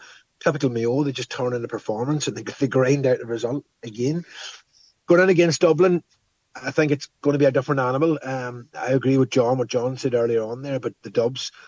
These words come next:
like, the, the Dubs are coming out of nowhere. Nobody's talking about them. They're building slowly. They're leaving their, their, some of their top guys on the bench the last couple of weeks and, and, and kinda easing them into it. So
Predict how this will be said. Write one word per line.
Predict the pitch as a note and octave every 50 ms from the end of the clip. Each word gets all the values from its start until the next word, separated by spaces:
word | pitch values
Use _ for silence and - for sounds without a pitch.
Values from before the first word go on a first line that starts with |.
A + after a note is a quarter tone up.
| _ -
like, | A#2 A2+ - _
the, | - A#2
the | - A#2+
Dubs | A2+ C3 C3+ D3 D3
are | E3+ D3
coming | - - - B2+ C3 C#3 C#3 C3+ C3+ -
out | - A#2+ A2
of | A#2
nowhere. | A2+ A2 A2 A2+ B2+ C#3 C#3+
Nobody's | C3 C3 C3 D3 E3 D3+ -
talking | - C3+ A#2+ - - C3+
about | C3 D3 C#3+ B2+
them. | C#3+ C#3+ C3+ A#2
They're | - A#2+ A2+
building | G#2 - B2 C3 C#3+ D3 D3 C3+
slowly. | - - A#2+ A2+ A#2 B2+ C#3+ D3 C3+ - _ - - - - - - - - - - _ _ _
They're | - A#2 A2+ A#2+
leaving | C3+ C#3+ C#3 D3+ C#3
their, | C3+ B2 -
their, | - C3 B2 - - _ _ - - - A#2+
some | - - - C3+ C#3+
of | E3 E3
their | D#3
top | C3 - C#3 C3+ B2+ - -
guys | C#3 C3 C3 C3 B2
on | C3 B2 B2
the | A#2+
bench | A2 A#2+ A#2 C3+ C#3+ -
the | C#3+
last | B2+ B2 B2+ B2 -
couple | - C#3 A#2+ A#2+ A#2
of | G#2+
weeks | A#2 C3+ C3 - - C#3
and, | B2 A#2+ A#2+
and, | - A#2 A#2 A2
and | - A2+ A2 G2+
kinda | - G#2+ A2 - -
easing | G#2 A#2+ A#2+ B2 A2+ G#2+ -
them | B2 A2+ A2+
into | A2+ A#2 - - D3
it. | C3 -
So | - - B2+ B2 A#2+ G#2